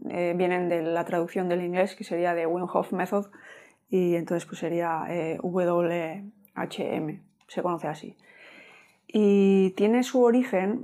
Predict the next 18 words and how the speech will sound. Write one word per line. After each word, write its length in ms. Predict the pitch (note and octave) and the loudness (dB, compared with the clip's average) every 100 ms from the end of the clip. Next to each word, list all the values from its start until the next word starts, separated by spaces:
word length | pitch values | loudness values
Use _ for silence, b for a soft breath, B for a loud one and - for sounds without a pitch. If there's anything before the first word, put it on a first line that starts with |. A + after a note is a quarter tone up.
| - | -6
básicamente 680 | F#3+ F#3+ A3 A3 G#3+ G#3+ G#3 | -6 -2 -2 0 0 0 -2
también 680 | - F#3+ G3+ G3+ F3 E3 - | 0 0 0 0 0 -2 -6
en 240 | - F3+ F3+ | -6 -4 -2
el 260 | F3 E3+ | -2 -4
tumo. 600 | - A#3+ A3 F3 F#3 - - - | 2 4 6 4 0 -6 -14 -2
El 200 | F3+ F3 | -2 0
tumo 340 | A3 A#3+ B3+ | 0 0 0
es 320 | C4 B3+ - | -2 -4 -6
también, 840 | A3+ A3 A3+ B3 A3 E3 D3 - - _ _ - | -6 -4 -4 -4 -4 -4 -4 -8 -12 _ _ -12
no 200 | E3 F#3+ | -4 -4
es 140 | A#3+ - | -2 -4
ex-, 340 | D#3+ - - | -6 -10 -10
a 100 | - | -4
ver, 200 | E3+ D3+ | -4 -4
no 200 | - F#3 F#3+ | -6 -2 -2
lo 100 | G3+ | 0
sé 140 | G#3+ | -2
exactamente, 920 | F3+ - - D#3 E3 E3+ F3 F#3+ - | -2 -6 -8 -6 -6 -4 -2 -2 -4